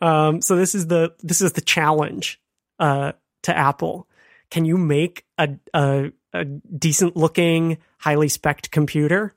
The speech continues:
So the thing that's really great about this article are the product shots, and they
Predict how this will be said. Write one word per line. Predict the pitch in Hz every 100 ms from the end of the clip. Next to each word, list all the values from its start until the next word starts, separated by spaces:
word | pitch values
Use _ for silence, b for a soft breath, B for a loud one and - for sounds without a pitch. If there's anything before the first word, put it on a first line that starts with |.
| _ _ _ _ _ _ _ _ _ _ _ _ _ _ _ -
So | - 202 202 - _ _ _ _ _
the | 175 190
thing | 170 254 254
that's | 208 - - - _ _ _ _ _ _ -
really | 147 165 147
great | 143 139
about | 139
this | 147 147
article | 143 147 156 -
are | 147 143 139 - _ _
the | 139
product | - - 151 143 -
shots, | - 131 104 - - _
and | 165 170
they | 170